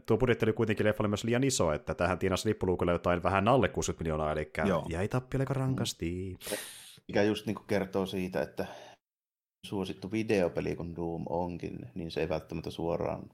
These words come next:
Speaker 3: verrannollinen ole siihen niinku elokuvayleisön
Speaker 1: Mm.
Speaker 2: Mm.
Speaker 3: meininkiin.
Speaker 1: Kyllä. Ja sit tuota, huvittavaa, kun tuottajat sanoo, että me tehtiin tää Doomin faneille, ja sitten Doom-fanit haukkuu, kun teet tarpeeksi Doomia, että niinku, mikä
Speaker 3: Niin,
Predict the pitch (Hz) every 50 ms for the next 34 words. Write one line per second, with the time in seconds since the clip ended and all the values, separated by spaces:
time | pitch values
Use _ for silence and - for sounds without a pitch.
0 | - 98 82 82 87 87 87 90 87 92 90 87 87 90 87 90 - - - -
1 | - - - - - - 92 90 90 95 98 - - 85 78 78 85 - - 85
2 | 76 - - - - - - - - - - 82 80 80 78 80 85 107 101 92
3 | 92 90 85 87 92 92 95 92 87 - - - - - - - _ _ _ _
4 | - - 85 80 78 80 80 - - - - - - - _ _ _ - - 85
5 | 85 - - 85 80 78 - 82 76 - - - - 101 90 92 90 - 85 78
6 | 85 80 - 92 90 87 - 82 80 - 87 85 82 80 76 76 - - 71 -
7 | - 98 85 98 95 92 - 92 82 78 - 85 78 73 - - - - 110 113
8 | 113 98 101 92 - - 92 90 87 80 78 73 76 76 - 82 - - 82 78
9 | - - - 76 95 87 82 - 87 82 87 98 92 87 - 82 85 - 85 80
10 | - 98 85 - - 78 76 - - 73 69 69 67 65 - 69 69 69 67 73
11 | 65 64 65 101 104 101